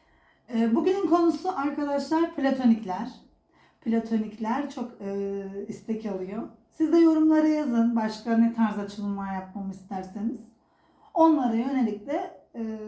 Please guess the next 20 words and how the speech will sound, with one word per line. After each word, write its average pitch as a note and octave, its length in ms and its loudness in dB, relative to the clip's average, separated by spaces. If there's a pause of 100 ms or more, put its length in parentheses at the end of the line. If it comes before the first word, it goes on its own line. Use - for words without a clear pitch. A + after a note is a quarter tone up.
(880)
açılımlar, A#3 720 0 (640)
videolar G3+ 600 -4
çeker - 500 -6 (180)
ve C#4+ 100 0
yayınlarım. B3+ 640 -2 (1500)
Özel E4 300 4
açılımlar D4 400 2
için B3+ 340 -4
Instagram C4+ 600 0
D C4 160 2
M'den B3 300 2
bana A#3+ 260 0
ulaşabilirsiniz. G#3 1080 -4 (1000)
Instagram'dan A#3+ 600 2
mesaj A#3 340 0
atın. A3 400 -6 (480)
Çok - 160 -8
uygun B3 320 0
fiyatlara G3+ 580 -4
zaten, G3+ 520 -6